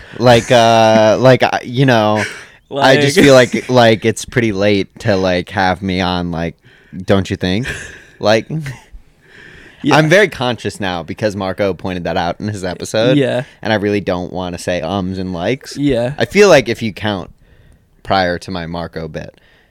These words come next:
Speaker 1: I probably have a good amount, though.
Speaker 2: Yeah, probably. Are you gonna think about it now?
Speaker 1: Sure.
Speaker 2: All right.
Speaker 1: For,
Speaker 2: Let's
Speaker 1: like, five minutes, and then it'll go out of my head.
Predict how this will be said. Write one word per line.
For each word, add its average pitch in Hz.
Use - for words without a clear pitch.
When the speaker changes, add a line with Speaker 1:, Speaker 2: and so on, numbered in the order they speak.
Speaker 1:
I 92
probably 87
have 78
a 76
good 76
amount, 64
though. -
Speaker 2:
Yeah, 117
probably. 113
Are 120
you 131
gonna 127
think 120
about 123
it -
now? 127
Speaker 1:
Sure. 165
Speaker 2:
All -
right. -
Speaker 1:
For, -
Speaker 2:
Let's -
Speaker 1:
like, 139
five 101
minutes, 78
and 92
then 95
it'll 87
go 80
out 73
of 76
my 87
head. -